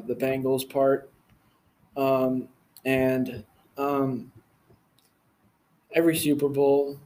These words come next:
has those moments where they're very questionable. But going for it early on in the game,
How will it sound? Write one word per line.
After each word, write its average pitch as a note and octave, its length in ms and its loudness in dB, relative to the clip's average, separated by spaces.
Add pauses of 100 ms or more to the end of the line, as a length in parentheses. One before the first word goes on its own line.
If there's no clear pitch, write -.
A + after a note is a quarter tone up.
(160)
has C3 440 0
those C3 300 0
moments C3 640 -4 (500)
where C#3 140 -2
they're C3 100 0
very C3 300 2
questionable. B2+ 720 -4 (1300)
But C3 500 2 (560)
going D3 360 0
for D3+ 300 2
it D3+ 220 -2 (340)
early C#3+ 300 2
on C#3 240 0
in C3 80 -2
the B2+ 60 -4
game, B2+ 520 -2